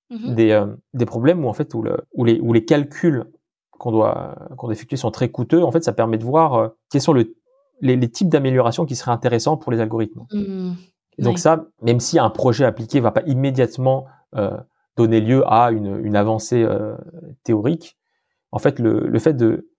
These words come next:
Speaker 2: de voir ces problématiques-là, ça, ça permet, en fait, euh, d'orienter, en fait, les, les recherches et les idées sur, euh, sur les nouveaux algorithmes.
Speaker 1: D'accord.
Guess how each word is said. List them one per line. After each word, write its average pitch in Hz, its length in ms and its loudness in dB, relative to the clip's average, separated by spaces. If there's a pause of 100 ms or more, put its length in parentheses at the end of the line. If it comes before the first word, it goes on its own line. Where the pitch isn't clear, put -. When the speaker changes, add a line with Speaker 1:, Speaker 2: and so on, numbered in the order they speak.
(100)
Speaker 2:
de 117 80 2
voir 113 220 2
ces 131 100 -2
problématiques-là, 120 880 -2 (520)
ça, - 560 0 (600)
ça 113 140 -2
permet, 113 340 2
en 110 60 -2
fait, 117 220 -4
euh, - 180 -12 (400)
d'orienter, 123 480 2
en 127 80 0
fait, 131 180 -2
les, 110 200 -2 (100)
les 131 120 0
recherches - 360 0
et - 20 0
les 113 160 0
idées 120 200 0
sur, 120 320 -2
euh, 101 180 -2
sur 107 140 -8
les 104 60 -4
nouveaux 104 240 -6
algorithmes. 104 460 -8 (600)
Speaker 1:
D'accord. 226 520 -4